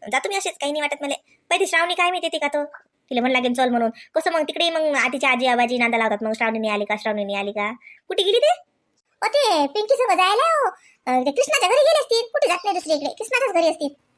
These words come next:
Speaker 1: हो बाई, तिला आवाज देतो ना मग. नाही तर ती पोरगी येणार नाही, तिच्या पप्पालाही वाटेनं आली नाही, आली नाही, माय बाबाची भेट नाही झाली. आणि तशी ना तिच्या आबाजी आजी नांदा लावतात, मग आली नाही की. त्याला वाटते ना हो मामीजी, नात आली पाहिजे.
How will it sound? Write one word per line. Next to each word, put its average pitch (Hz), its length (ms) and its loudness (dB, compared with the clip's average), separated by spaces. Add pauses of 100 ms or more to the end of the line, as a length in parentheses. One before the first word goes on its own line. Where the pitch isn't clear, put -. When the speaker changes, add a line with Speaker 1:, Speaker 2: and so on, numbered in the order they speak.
(160)
Speaker 1:
हो 277 80 2
बाई, 330 120 -4 (160)
तिला 302 120 -4
आवाज 262 240 -2
देतो 269 200 0
ना 262 60 0
मग. 269 200 -4
नाही - 380 -6
तर 233 80 -4
ती 226 60 -6
पोरगी 262 220 2
येणार 262 220 2
नाही, 269 160 -4
तिच्या 247 140 -4
पप्पालाही 254 320 2
वाटेनं 262 240 0
आली 226 140 0
नाही, 226 140 -2
आली 208 140 0
नाही, 220 100 -2
माय 202 200 0
बाबाची 208 260 -2
भेट 202 160 -6
नाही 220 140 -2
झाली. 208 220 -4
आणि 226 360 -4
तशी 277 160 0
ना 269 140 2
तिच्या 254 220 0
आबाजी 220 400 0
आजी 214 320 -2
नांदा 208 260 -2
लावतात, 196 280 -4
मग 202 60 -4
आली 196 180 -2
नाही 190 160 -6
की. - 340 -16
त्याला 370 260 2
वाटते 311 200 2
ना 403 100 2
हो 440 60 2
मामीजी, 403 360 -2
नात 311 180 0
आली 302 160 0
पाहिजे. 381 420 -2